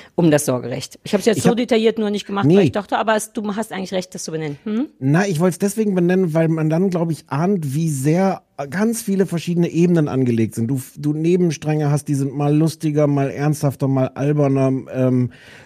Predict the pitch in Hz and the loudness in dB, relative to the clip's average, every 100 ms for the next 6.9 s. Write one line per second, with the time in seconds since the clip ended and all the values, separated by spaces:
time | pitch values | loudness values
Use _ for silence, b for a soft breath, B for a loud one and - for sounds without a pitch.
0 | B 165 156 95 - - 135 - 160 95 | B -18 -16 -14 -14 -14 -16 -18 -20 -20
1 | - _ _ 160 - - 208 - - 156 | -20 _ _ -6 -4 -2 -4 -4 -4 0
2 | 220 269 254 - - - _ - 156 151 | 2 2 2 -4 -8 -14 _ -4 -2 0
3 | - 220 - _ - 170 156 - 151 151 | 0 0 -2 _ -2 0 0 -4 -6 0
4 | 196 185 170 156 139 143 123 - 185 214 | 2 2 0 0 2 2 0 0 0 2
5 | 180 180 165 165 - 165 160 151 165 156 | 2 -2 -2 -6 -2 0 0 -2 2 4
6 | 151 147 B B B B - 143 - | 4 0 B B B B 0 0 -2